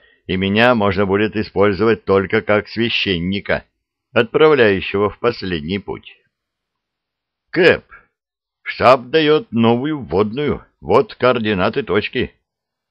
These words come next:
Завтра ночью по периметру ее обработает артиллерия и авиация, а потом здесь будет организован прорыв наших войск.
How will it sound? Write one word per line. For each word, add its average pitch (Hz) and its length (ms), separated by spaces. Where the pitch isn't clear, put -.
Завтра 120 500
ночью 120 280
по 117 100
периметру 113 720
ее 98 320
обработает 110 800
артиллерия 101 800
и 90 80
авиация, 82 720
а - 20
потом 110 560
здесь 135 420
будет 135 340
организован 127 680
прорыв 117 420
наших 113 440
войск. 98 380